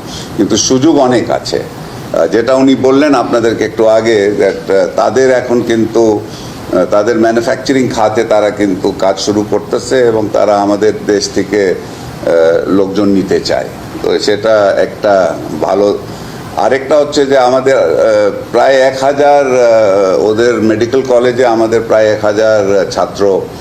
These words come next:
ছাত্রীরা এখন আছে, আহ, কিরগিজস্তানে। সেটাও তারা বলছে যে যদি আমাদের আরও বাড়াইতে হয়, তারা কিন্তু, আহ,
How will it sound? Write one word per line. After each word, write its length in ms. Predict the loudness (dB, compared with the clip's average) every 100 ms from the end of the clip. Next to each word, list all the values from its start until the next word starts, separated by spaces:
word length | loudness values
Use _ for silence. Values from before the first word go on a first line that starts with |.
| -14 -14 -14 -12 -6
ছাত্রীরা 400 | -4 -2 0 0
এখন 260 | 0 0 0
আছে, 320 | 0 0 0
আহ, 80 | 0 0 0 2 0 -2 -4 -6 -10 -6
কিরগিজস্তানে। 640 | -4 -2 -4 -4 -4 -2
সেটাও 340 | -2 0 0 0
তারা 240 | 2 0
বলছে 320 | 2 0 0
যে 120 | -2 0
যদি 280 | 0 0
আমাদের 560 | 0 0 2 0 0 0
আরও 360 | 0 2 0 -2 -8 -14 -14 -8
বাড়াইতে 420 | -2 0 0 0
হয়, 200 | 0 0
তারা 340 | 0 0 0 0 -2
কিন্তু, 500 | -4 -2 -2 -2 -2 -6
আহ, 60 | -6